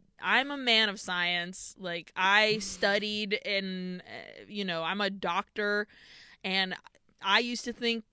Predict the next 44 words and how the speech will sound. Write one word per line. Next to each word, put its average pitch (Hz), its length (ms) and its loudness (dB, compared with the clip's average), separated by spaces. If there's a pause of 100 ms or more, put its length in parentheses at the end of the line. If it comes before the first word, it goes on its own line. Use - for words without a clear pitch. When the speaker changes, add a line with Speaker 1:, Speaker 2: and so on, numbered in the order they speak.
Speaker 1:
this 208 220 -4
religious 202 520 -2
shit 226 340 -2
was 190 180 -6
a 185 60 -4
bunch 185 360 -6
of 226 160 0
bullshit. 202 640 2
And 190 180 -4
then 208 180 -2
here 226 260 -2
I 214 80 2
am. 233 280 2
And 202 80 0
I 202 80 2
just 208 300 -4
saw, 214 300 4 (720)
this 240 320 -4
is 285 160 -2
crazy 247 920 4
what 190 240 0
I 185 160 4
just 190 280 -6
saw." 151 380 -2 (220)
Speaker 2:
That's 180 240 4
so 202 320 4
interesting 143 840 -4 (280)
because 135 400 0
for - 200 -2
me, 135 580 2 (240)
it 170 140 8
was 170 160 4
too 185 220 0
quick. - 580 -2 (260)
I 147 60 6
mean, 147 140 6
I 196 80 6
get 131 300 4
the 120 80 4
monologue, 101 720 2 (300)
but 139 120 6
I 151 80 10
was 151 240 -2
like, 147 280 2